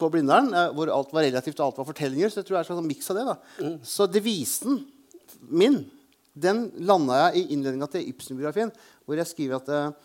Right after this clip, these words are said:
Speaker 1: jeg vil skrive om, eh, virkeligheten, om myten og mytens virkelighet.
Speaker 2: Mm.
Speaker 1: Altså, at virkeligheten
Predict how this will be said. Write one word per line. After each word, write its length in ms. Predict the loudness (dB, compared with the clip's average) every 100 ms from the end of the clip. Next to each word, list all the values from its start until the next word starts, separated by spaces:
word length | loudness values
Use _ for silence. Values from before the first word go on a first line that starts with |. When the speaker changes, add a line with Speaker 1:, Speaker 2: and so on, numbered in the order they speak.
| -20 -20 _ -6
Speaker 1:
jeg 100 | -4
vil 120 | -4
skrive 360 | -4 -4 -2 -2
om, 240 | -2 0
eh, 240 | 2 0 -2
virkeligheten, 840 | -4 -2 -4 -6 -8 -6 -8 -8 -8 _ _ _ _ _
om 340 | -8 -4 -2
myten 600 | -2 -4 -8 -8 -6 -6 -10 _ _
og 240 | -6 -4 -2
mytens 460 | -2 -4 -10 -10
virkelighet. 560 | -8 -10 -12 -12 -12 -20 _ _
Speaker 2:
Mm. 120 | -20 -20 _ _ _ _ -4
Speaker 1:
Altså, 360 | 0 2 2 0 _ _ _ _ _ _ _ -8
at 120 | -6
virkeligheten 400 | -4 -4 -4 -8